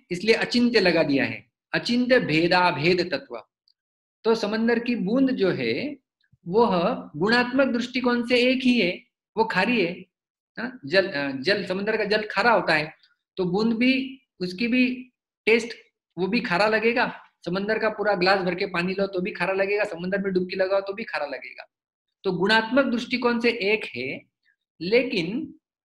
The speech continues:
मात्रात्मक दृष्टिकोण से भिन्न है। तो अभेद है गुण में और भेद है मात्रा में।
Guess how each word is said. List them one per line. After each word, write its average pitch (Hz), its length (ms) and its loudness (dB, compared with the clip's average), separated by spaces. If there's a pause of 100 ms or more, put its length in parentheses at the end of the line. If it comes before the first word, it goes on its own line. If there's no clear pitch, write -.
(140)
मात्रात्मक 254 920 0
दृष्टिकोण 214 600 -6
से 262 460 -4 (2000)
भिन्न 180 320 2
है। - 380 -8 (1500)
तो 220 60 -2
अभेद 190 640 4
है 247 540 0 (1300)
गुण 269 280 4
में 208 480 0 (400)
और 175 200 2
भेद 196 400 2
है 196 520 -2 (200)
मात्रा 160 420 2
में। 135 240 -2